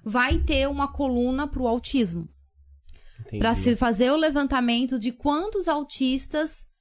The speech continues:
Speaker 1: existem no Brasil, porque o nosso número está muito desua-, desatualizado. Por quê? Infelizmente, ainda é uma briga pra se conseguir um laudo, tá? As pessoas sofrem pra conseguir chegar num diagnóstico correto.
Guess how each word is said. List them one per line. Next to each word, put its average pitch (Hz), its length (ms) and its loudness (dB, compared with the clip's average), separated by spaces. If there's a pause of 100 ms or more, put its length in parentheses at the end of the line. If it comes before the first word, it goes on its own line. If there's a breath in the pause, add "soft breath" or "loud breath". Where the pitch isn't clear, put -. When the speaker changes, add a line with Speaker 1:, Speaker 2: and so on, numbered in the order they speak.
(160)
Speaker 1:
existem 262 640 -2
no 294 120 -6
Brasil, 302 380 0
porque 240 280 0
o 254 100 4
nosso 294 400 0
número 269 300 -4
está 269 200 -4
muito 254 320 -4
desua-, 269 460 -4
desatualizado. 247 1300 0
Por 349 260 -6
quê? 240 360 -2 (1400 soft breath)
Infelizmente, 262 1120 0 (260)
ainda 262 520 0
é 254 80 -4
uma 254 180 0
briga 247 400 2
pra 226 160 0
se 220 140 -4
conseguir 220 480 2
um 214 100 0
laudo, 160 640 -2 (840)
tá? 190 260 2
As 214 120 0
pessoas 240 340 0
sofrem 302 800 -2
pra 294 160 0
conseguir 269 440 -4
chegar 254 480 0
num 269 180 -2
diagnóstico 254 800 -2
correto. 240 680 0